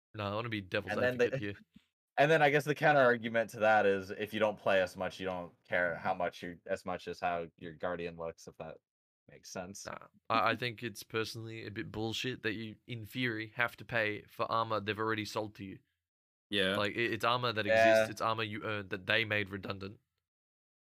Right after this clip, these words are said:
Speaker 1: All right? It's, it's not you
Speaker 2: I
Speaker 1: choosing
Speaker 2: can
Speaker 1: not
Speaker 2: see
Speaker 1: to
Speaker 2: that.
Speaker 1: use it. It's like, it's not in the fucking game anymore. Or if it is, it's useless. And they're like, "Oh, here, here, here's another, what,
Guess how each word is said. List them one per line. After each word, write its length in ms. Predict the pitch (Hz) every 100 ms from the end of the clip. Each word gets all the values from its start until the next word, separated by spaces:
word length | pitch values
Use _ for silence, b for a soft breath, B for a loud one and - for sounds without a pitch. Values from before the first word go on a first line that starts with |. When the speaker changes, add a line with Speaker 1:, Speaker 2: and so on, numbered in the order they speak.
| _ _ _ _ _ _ -
Speaker 1:
All 60 | 101
right? 200 | 107 - _ _ _ _ _ -
It's, 120 | 104
it's 180 | 117 107
not 160 | 123 120
you 120 | 117
Speaker 2:
I 40 |
Speaker 1:
choosing 300 | 104 120 107
Speaker 2:
can 20 |
Speaker 1:
not 140 | 107 98
Speaker 2:
see 60 |
Speaker 1:
to 40 | 85
Speaker 2:
that. 80 | 85
Speaker 1:
use 120 | 98
it. 180 | 107 107
It's 220 | 104 -
like, 160 | 101 -
it's 360 | 101 _ - -
not 140 | 113
in 60 | 101
the 60 |
fucking 300 | 101 110 107
game 200 | 98 104
anymore. 320 | 98 92 92 120 _ _ _
Or 140 | 101 98
if 100 | 107
it 100 | 101
is, 320 | 107 104 123
it's 300 | 101 - - _ -
useless. 540 | 104 104 - - - _ _ _ _ _ _ _ _ _ _ -
And 120 | 110
they're 80 | 110
like, 160 | 113
"Oh, 140 | 123 170
here, 340 | 139 170 113
here, 240 | 113 143 139
here's 180 | 139
another, 280 | 147 143 123
what, 180 | 110 -